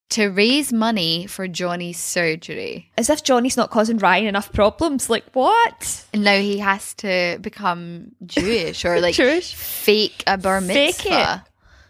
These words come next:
Speaker 1: Like, you know how Kirsten got so upset at Julie Cooper doing fraud with Creepy Charlotte?
Speaker 2: Yes, this is, this has, like, a Creepy Charlotte type plan written all over it, doesn't it?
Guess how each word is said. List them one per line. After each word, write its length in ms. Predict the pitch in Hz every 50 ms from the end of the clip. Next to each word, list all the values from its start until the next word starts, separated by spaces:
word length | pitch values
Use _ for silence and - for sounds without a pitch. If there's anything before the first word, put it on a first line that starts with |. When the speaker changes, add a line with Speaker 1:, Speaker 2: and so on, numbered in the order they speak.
| _ _ -
Speaker 1:
Like, 400 | 202 214 220 214 208 - - - _ _ _ _ _ _ _ -
you 180 | 233 302 349 359
know 180 | 403 466 466
how 420 | 403 427 466 466 466 466 453 392 - - -
Kirsten 480 | - - 302 294 285 - - 262 226 196
got 140 | 185 156 -
so 280 | - - - 254 247
upset 460 | 240 233 - - - 240 220 214 202 -
at 180 | - 170 - 185
Julie 280 | - 202 196 196 190
Cooper 340 | - - 190 - - 175 175
doing 220 | 175 - 175 175
fraud 480 | - - - 175 165 160 160 160 165 -
with 200 | - 160 175 -
Creepy 260 | - 196 175 - - 165
Charlotte? 380 | - 175 165 160 151 165 -
Speaker 2:
Yes, 260 | 403 415 415 370 - - - 254 -
this 240 | - 415 453 - -
is, 160 | 453 427 - -
this 280 | 254 - 339 339 - -
has, 300 | 320 440 427 - - -
like, 140 | 339 285 -
a 40 | 269
Creepy 400 | - - - 294 285 - - 269
Charlotte 420 | - 262 233 240 262 294 277 -
type 280 | - 254 247 233 - -
plan 360 | - - 214 214 233 269 285
written 220 | 240 233 - 226 -
all 240 | - 214 214 214 233
over 120 | 247 -
it, 120 | 359 - -
doesn't 300 | 330 320 - 370 - -
it? 180 | - - -